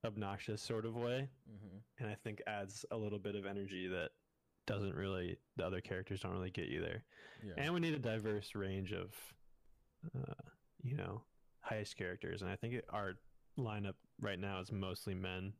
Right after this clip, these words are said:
Speaker 1: and mostly
Speaker 2: Mm-hmm.
Speaker 1: white, so <laughs>
Speaker 2: True, true.
Speaker 1: we'll add Cardi B for comedic and loud effect.
Speaker 2: Yeah. Well, good. So, um, that movie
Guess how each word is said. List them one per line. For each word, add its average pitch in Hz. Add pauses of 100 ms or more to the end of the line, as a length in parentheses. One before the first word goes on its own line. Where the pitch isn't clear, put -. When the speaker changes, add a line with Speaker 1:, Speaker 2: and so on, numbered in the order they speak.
(100)
Speaker 1:
and 101
mostly 95
Speaker 2:
Mm-hmm. 90
Speaker 1:
white, 87
so 92 (200)
<laughs> 226 (520)
Speaker 2:
True, 95 (420)
true. 80 (100)
Speaker 1:
we'll 123
add 117
Cardi 98
B 92
for 95
comedic 95 (1120)
and 98
loud 87
effect. 90 (460)
Speaker 2:
Yeah. 76 (1500)
Well, 143
good. 151 (180)
So, 120 (520)
um, 101 (300)
that 113
movie 123